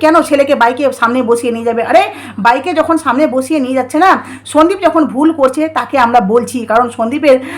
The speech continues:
আহ, যখন ওই, আহ, শীতের সময় ওর বাবা যখন নিয়ে যেত ওই বাচ্চাটাকে, আহ, মোটরসাইকেলে করে ইসে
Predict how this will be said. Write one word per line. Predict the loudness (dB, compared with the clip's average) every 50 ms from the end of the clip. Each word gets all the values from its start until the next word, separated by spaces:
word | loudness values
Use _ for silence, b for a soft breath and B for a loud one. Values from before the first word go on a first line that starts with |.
| B -4 B
আহ, | 2 4 4 6 4 4
যখন | 2 0 0 0 0 0 0 -2 -2
ওই, | 0 0 2 2 2 2 4 4 6
আহ, | 6 4 2 0
শীতের | -2 -2 -2 0 0 0
সময় | 0 0 0 2 2 2 2 0 B B B B B
ওর | 2 2
বাবা | 4 4 2 2
যখন | 0 -2 -2 -4 -4
নিয়ে | -6 -4 -4 -2
যেত | -2 -2 -2 -2 -4 -4 -4 -4
ওই | -4 -2 -2
বাচ্চাটাকে, | -2 -2 -4 -4 -4 -6 -4 -2 -2 -2 -2 -2 -2 0 0
আহ, | 0 0 0 0 0 -2
মোটরসাইকেলে | -2 -2 -4 -2 -2 -2 -2 -2 0 -2 -2
করে | 0 0 -2 -2
ইসে | -4 -4 -2 -2 -2 -2 -4